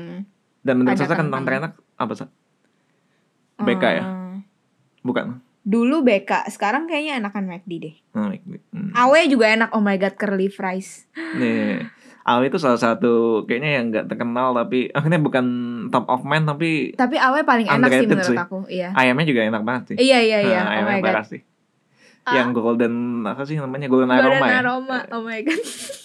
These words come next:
Speaker 1: Udah lapar belum, Sa?
Speaker 2: <laughs> Padahal tadi aku bilang aku lagi kenyang.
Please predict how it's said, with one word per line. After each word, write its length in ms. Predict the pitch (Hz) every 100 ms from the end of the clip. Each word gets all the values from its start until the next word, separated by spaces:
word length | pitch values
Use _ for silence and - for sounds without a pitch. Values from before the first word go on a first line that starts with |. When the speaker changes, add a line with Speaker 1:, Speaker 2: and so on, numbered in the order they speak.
| - - _ _ _ _ _ _ _ _ _ - 659 659 - - - - 605 554
Speaker 1:
Udah 160 | - 131
lapar 260 | 123 131 147
belum, 160 | 127 123
Sa? 140 | 453 480
Speaker 2:
<laughs> 100 | -
Padahal 220 | 269 254
tadi 240 | 330 311
aku 200 | 339 339 285
bilang 260 | 285 302
aku 140 | 311 381
lagi 180 | 294
kenyang. 480 | 277 254 233 214 277